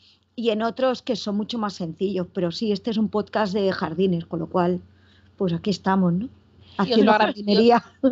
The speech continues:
Speaker 2: y, y os lo agradecemos mucho, de verdad.
Speaker 1: <laughs>
Speaker 2: Yo, yo aprendo mucho con vosotras, aprendo mucho escuchando y me ha ayudado mucho a, incluso a, a aportar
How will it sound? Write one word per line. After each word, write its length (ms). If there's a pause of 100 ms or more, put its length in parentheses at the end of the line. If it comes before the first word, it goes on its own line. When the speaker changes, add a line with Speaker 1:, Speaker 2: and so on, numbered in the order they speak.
(120)
Speaker 2:
y, 60
y 20
os 160
lo 60
agradecemos 580
mucho, 460
de 100
verdad. 360
Speaker 1:
<laughs> 60
Speaker 2:
Yo, 420
yo 580 (100)
aprendo 640
mucho 480 (160)
con 180
vosotras, 540
aprendo 260
mucho 240
escuchando 640 (460)
y 600
me 140
ha 60
ayudado 460
mucho 400
a, 500
incluso 460
a, 180
a 40 (120)
aportar 500